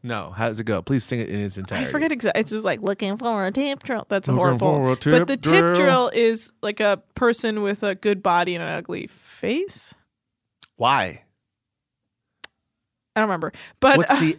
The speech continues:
Speaker 1: etymology?
Speaker 2: I don't know. Call Nelly. Next week, we'll have Nelly on to explain this to us. But that's what that makes me think of. He's a tip drill. He's got, like,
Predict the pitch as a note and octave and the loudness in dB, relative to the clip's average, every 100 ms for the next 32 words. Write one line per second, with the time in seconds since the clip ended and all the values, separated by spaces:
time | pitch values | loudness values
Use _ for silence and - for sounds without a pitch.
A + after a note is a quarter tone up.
0 | - C3 A#2+ G#2+ G2+ F2 - - _ _ | 0 0 2 2 -2 -6 -14 -20 _ _
1 | - C#4+ - - A4 A#4 E4 F#4+ F4+ F4+ | -10 -2 4 4 4 2 6 6 6 6
2 | F#4+ F4 C#4 - F4 F4+ D#4+ D#4+ D#4+ D4+ | 6 4 0 4 4 6 4 2 2 0
3 | A3+ F3 - _ C4+ F#4+ - G#3+ G3 G#3+ | -6 -8 -12 _ -4 -2 -2 -6 -4 -2
4 | G#3+ G3+ G#3 G#3 F#3+ G3 - G#3 G3 G3 | -2 -4 -6 -4 -4 -6 -6 -4 -2 -4
5 | - G#3+ G#3+ G#3 - G3+ - - E4 C4 | -4 -6 -6 -6 -2 -2 -2 2 6 6
6 | A#3 - - - - - C4 D4 D4+ - | 4 -2 -20 -20 -20 0 4 4 2 -4
7 | B3 B3 A3+ G#3 G#3+ A3+ A3 G#3 D#3+ G3 | -2 0 0 0 -4 -8 -8 -6 -4 -4
8 | G#3+ G3+ G3+ D4+ D4 - - G#3+ A#3+ A3 | -6 -8 -6 -6 -6 -6 -6 -4 -6 0
9 | B3 A3 A#3 G#3 | 2 2 0 -4